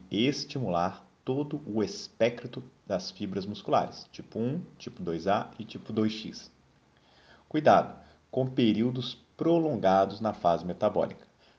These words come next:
pois esta pode afetar negativamente o ganho de força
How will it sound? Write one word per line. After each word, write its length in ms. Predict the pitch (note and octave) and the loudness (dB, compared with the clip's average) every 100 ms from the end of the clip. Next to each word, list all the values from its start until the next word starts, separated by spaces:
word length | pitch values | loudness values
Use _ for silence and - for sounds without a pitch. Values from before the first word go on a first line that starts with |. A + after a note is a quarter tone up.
| _ | _
pois 460 | - G#2 B2 - - _ _ - | 2 2 2 -4 -16 _ _ 0
esta 340 | F2+ F#2 G#2 | 0 0 -6
pode 340 | - F#2 F2+ | -2 -2 2
afetar 640 | G2 F#2+ G2 - F2 - E2 | 2 2 -2 2 0 0 -6
negativamente 960 | D#2 D#2+ A2 A#2+ A#2+ G#2+ F2 F2 - | -8 -2 2 2 0 -4 -4 -6 -12
o 120 | - F#2+ | -10 -10
ganho 320 | F2 A2+ C#3 | -2 -2 -2
de 80 | C#3 | -6
força 440 | - G2+ F#2 - | -4 -4 -4 -8